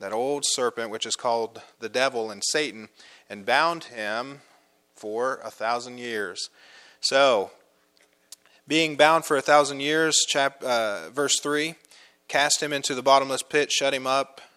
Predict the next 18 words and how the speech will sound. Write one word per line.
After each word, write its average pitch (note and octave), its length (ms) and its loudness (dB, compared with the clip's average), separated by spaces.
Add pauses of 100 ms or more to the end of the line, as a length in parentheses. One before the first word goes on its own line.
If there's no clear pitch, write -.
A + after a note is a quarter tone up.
(280)
and B2 320 -2
set C#3 280 2
a A#2 80 0 (140)
seal F3 280 0
upon A2 380 0
him, A2 360 -8 (460)
that A2 140 -6
he C3+ 100 -6
should B2+ 200 -2
deceive C#3 400 -2
the B2+ 80 -8
nations B2 460 -4
no C3+ 220 -4
more, A#2 460 -2 (280)
till B2+ 160 -4
the A#2 120 -6
thousand C#3 480 0
years B2+ 520 -4